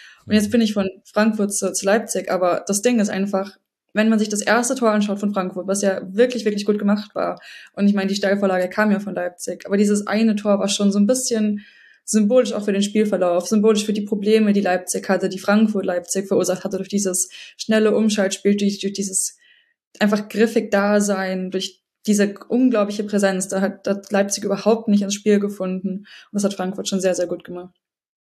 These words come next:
Speaker 2: Ja, gegen Eintracht Frankfurt musst du im Mittelfeld Antworten haben. Und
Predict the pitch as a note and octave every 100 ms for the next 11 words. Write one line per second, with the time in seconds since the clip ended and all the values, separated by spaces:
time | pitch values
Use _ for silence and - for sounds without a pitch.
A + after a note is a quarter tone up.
0 | _ _ _ _ _ _ _ _ _ _
1 | _ _ _ _ B2+ B2+ F3 E3 D#3+ E3
2 | D#3+ - F#2 _ - D3 D3+ D3+ D#3+ E3+
3 | F#3 - C#3+ F#3 - D#3+ D3+ C#3+ C3+ C#3
4 | D#3+ - C#3 A2 G2 - C3+ G#2+ F#2+ G2
5 | F#2+ F#2+ A#2+ D#3 _ _ _ _ - A#2+
6 | A2+